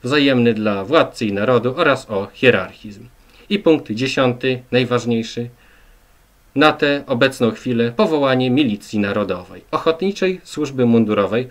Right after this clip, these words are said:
o własnych przepisach i regulacjach do walki z napływającymi do nas agresywnymi mniejszościami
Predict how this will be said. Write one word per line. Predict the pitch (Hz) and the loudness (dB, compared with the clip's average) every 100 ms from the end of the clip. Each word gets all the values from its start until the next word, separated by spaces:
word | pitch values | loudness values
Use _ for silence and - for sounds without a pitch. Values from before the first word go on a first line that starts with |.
| - | -8
o | 120 | -4
własnych | 160 185 165 147 | 0 0 -2 -8
przepisach | - 127 - 113 123 123 - | -8 -10 -8 -8 -8 -8 0
i | 208 | 2
regulacjach | 104 98 107 107 - 117 - - - - - | 2 2 -2 -4 -10 -14 -16 -20 -20 -10 -2
do | 135 | 2
walki | 185 - 151 | 2 0 -4
z | 123 | -4
napływającymi | 165 - 117 123 113 113 120 104 | -4 -4 -2 0 0 -2 -6 -6
do | 104 | -8
nas | 107 - | -8 -12
agresywnymi | - 127 127 156 110 160 143 | -10 -8 -8 -8 -8 -4 -2
mniejszościami | 113 147 143 123 - 101 98 104 | 0 0 -2 -10 -10 -10 -10 -12